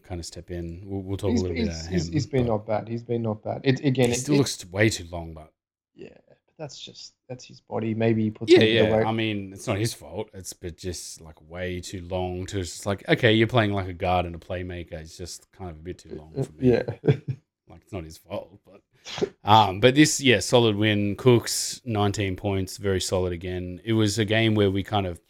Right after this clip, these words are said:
Speaker 1: sta-, started fast, really, really blew out the doors, and I think Phoenix kind of would have expected that. Um, and then we were able to defensively keep him to, you know, seventeen and fifteen in the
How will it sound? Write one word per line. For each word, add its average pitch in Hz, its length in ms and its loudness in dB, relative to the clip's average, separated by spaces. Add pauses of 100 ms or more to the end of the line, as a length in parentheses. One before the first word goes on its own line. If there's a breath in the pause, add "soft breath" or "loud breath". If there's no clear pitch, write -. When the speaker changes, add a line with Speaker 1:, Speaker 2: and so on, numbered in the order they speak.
Speaker 1:
sta-, - 360 -12 (180)
started 95 440 -4
fast, 90 520 -6 (760)
really, 104 460 0
really 104 220 -2
blew 98 300 0
out 92 160 0
the 92 80 -12
doors, 90 360 -8
and 92 60 -14
I 87 60 -10
think 123 320 2 (760)
Phoenix 110 320 0
kind 107 200 2
of 90 140 -8
would 98 160 -4
have 90 100 -6
expected 87 500 -12
that. 87 240 -8 (560)
Um, 85 640 -12
and 113 140 -4
then 110 80 0
we 113 80 4
were 107 100 6
able 98 180 4
to 95 80 -2
defensively 90 600 -8
keep 98 260 -4
him 92 180 -10
to, 98 140 -8
you 90 100 -6
know, 85 120 -8
seventeen 90 480 -4
and 85 100 -12
fifteen 90 460 -10
in 87 160 -10
the 85 340 -12